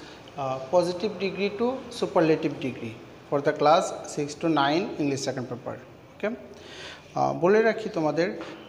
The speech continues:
যে আমি এর পূর্বে আরেকটা class নিয়েছি, সেটা ছিল কি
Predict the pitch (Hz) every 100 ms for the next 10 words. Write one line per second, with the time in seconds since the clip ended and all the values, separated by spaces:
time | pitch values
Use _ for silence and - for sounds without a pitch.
0 | 165 - 160 170 - 160 190 226 - 175
1 | 190 220 - - - 202 170 139 123 -
2 | - - - 139 151 - 170 156 156 -
3 | 165 151 - 135 - - 147 160 - 165
4 | 160 196